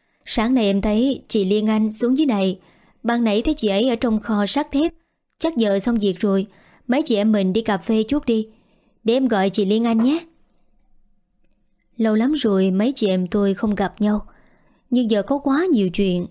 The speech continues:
tôi không có tâm trí nào mà đi. Nhất là chị Như ở đây. Tôi đi cùng với Liên Anh uống cà phê vui vẻ, trong khi chưa chấm dứt được với Dương quá là mặt dày. Tôi cầm điện thoại,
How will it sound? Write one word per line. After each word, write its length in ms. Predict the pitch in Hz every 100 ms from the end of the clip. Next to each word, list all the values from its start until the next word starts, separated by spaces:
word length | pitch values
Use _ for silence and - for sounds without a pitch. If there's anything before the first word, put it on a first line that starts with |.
| _ _ _ -
tôi 100 | 202
không 220 | 220 185
có 100 | 262
tâm 240 | 233 190
trí 220 | 170 233
nào 340 | 294 214 165 -
mà 220 | 196 185 180
đi. 220 | 214 214 - _ _ _ _ _ -
Nhất 200 | 302 320
là 200 | 220 190
chị 220 | 170 185
Như 220 | 185 208
ở 100 | 196
đây. 240 | 214 220 214 - _ _ _ _ _ -
Tôi 120 | 247
đi 100 | 240
cùng 260 | 226 190
với 160 | 175 202
Liên 240 | 220 202
Anh 260 | 202 202 190 -
uống 220 | - 311
cà 140 | 320 185
phê 320 | - 214 202
vui 180 | 196 196 180
vẻ, 300 | 190 156 233 _ _ _ _
trong 140 | - 226
khi 260 | 220 202 170
chưa 160 | 214
chấm 220 | 196 214 262
dứt 260 | 349 370
được 260 | 190 185 175 - -
với 120 | 247
Dương 340 | 202 208 202 185 _
quá 300 | - 226 214
là 100 | 294
mặt 180 | 226 190 -
dày. 320 | 196 165 - _ _ _ _ _ _ - - _ _
Tôi 120 | - 262
cầm 180 | 208
điện 200 | 185 185
thoại, 360 | 170 196 165 170